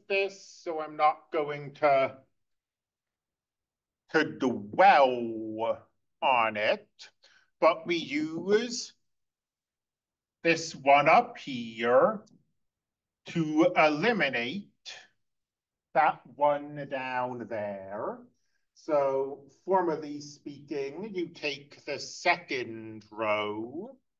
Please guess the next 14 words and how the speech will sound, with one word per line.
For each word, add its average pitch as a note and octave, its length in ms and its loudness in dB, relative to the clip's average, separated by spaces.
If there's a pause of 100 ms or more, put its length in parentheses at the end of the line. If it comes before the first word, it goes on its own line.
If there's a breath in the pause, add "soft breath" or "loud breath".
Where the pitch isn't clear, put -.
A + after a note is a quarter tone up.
(1400)
and C3+ 220 -8
you D3 100 -10
take D#3 420 -4
the E3 120 0
first - 640 -4
row B2 560 0 (260 loud breath)
and C#3 300 -2
you D3 80 -10
multiply D3+ 960 2
the C3+ 160 -2
first - 600 0
row G3 560 4
by A2+ 320 2
negative F3+ 840 2